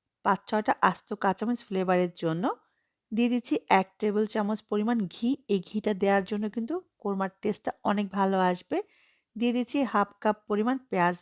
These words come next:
বেরেস্তা। পেঁয়াজ বেরেস্তা কোরমাতে অবশ্যই ব্যবহার করবেন সুন্দর একটা ফ্লেভার এবং টেস্টের জন্য।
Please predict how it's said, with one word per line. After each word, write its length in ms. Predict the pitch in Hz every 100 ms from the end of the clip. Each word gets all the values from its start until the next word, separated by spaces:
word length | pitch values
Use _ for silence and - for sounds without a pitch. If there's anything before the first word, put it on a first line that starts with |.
| -
বেরেস্তা। 520 | 175 170 180 - 285 415 _ _ _ _ 220
পেঁয়াজ 220 | 233 220 202
বেরেস্তা 300 | 226 214 233
কোরমাতে 380 | - 208 202 226 185
অবশ্যই 320 | 185 - 214
ব্যবহার 300 | 190 202 220 220
করবেন 340 | 220 220 370 _ _ _ -
সুন্দর 280 | 214 214 214 202
একটা 180 | - 370 _ _
ফ্লেভার 340 | 196 202 247 180
এবং 160 | 175 180
টেস্টের 380 | 175 - 180 160 -
জন্য। 220 | 160